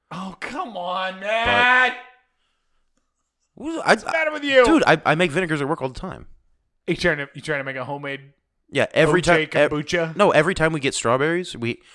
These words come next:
Speaker 2: we don't use strawberries over the winter 'cause it's not seasonal, but sometimes we'll, you know, be doing it for a party or something, or I'll use it in a des-, in a dessert. So if I go to the store and I get a, a quart of strawberries, I take the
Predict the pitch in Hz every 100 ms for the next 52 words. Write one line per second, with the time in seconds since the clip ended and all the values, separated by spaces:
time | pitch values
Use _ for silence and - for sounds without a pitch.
0 | _ - 143 165 156 151 147 139 143 131
1 | 113 120 139 123 104 98 110 - 135 113
2 | 101 104 - 120 113 110 107 101 87 _
3 | _ _ _ - 87 87 - 104 110 -
4 | 92 113 104 107 95 107 101 107 104 87
5 | - _ _ _ _ _ _ _ _ _
6 | _ _ _ _ _ - - 120 117 -
7 | - - 135 131 120 107 98 90 - 120
8 | 98 80 101 180 139 - - - - 107
9 | 110 - - 104 101 117 110 107 98 -
10 | _ _ - - - 131 92 175 165 104
11 | 98 98 - - - _ _ _ - -
12 | - 147 - _